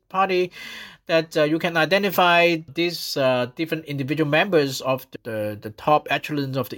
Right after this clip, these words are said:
elites. Uh, each of them will, uh, seize, uh, one particular sectors, uh, as their turf, as their kind of a f-, uh, uh, fiefdom, that, that, and, and they staff, uh, the whole sectors, like,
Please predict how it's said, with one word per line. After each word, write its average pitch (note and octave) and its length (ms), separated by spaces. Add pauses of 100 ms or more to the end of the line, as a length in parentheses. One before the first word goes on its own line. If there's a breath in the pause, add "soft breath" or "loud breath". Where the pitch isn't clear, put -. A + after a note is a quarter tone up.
(120)
elites. C#3 380
Uh, G#2+ 260
each D3+ 180
of B2 120
them C3 380 (680 loud breath)
will, A#2 520 (120)
uh, G#2 300
seize, - 960
uh, A2+ 120
one C#3 460
particular C3 480
sectors, C#3+ 960
uh, G#2+ 480
as A#2 220
their A#2 200
turf, D#3+ 440
as B2 240
their A#2 300
kind C3 240
of A2+ 120
a A2 40
f-, - 300
uh, G2+ 220 (200)
uh, G#2 160
fiefdom, B2 640 (120)
that, A#2+ 180 (100)
that, A2 300
and, G#2 200
and G#2+ 200
they G#2+ 100
staff, - 560
uh, F#2 260
the A2 120
whole A#2+ 420 (480 loud breath)
sectors, C#3 680
like, B2 200